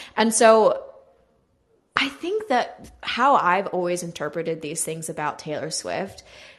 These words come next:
is, like, what teenage girl hasn't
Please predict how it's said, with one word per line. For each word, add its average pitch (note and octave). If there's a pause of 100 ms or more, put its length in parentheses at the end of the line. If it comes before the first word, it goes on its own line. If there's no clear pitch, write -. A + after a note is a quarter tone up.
(280)
is, G3+
like, F3+ (920)
what A3+
teenage G3+
girl G3+ (920)
hasn't D#3+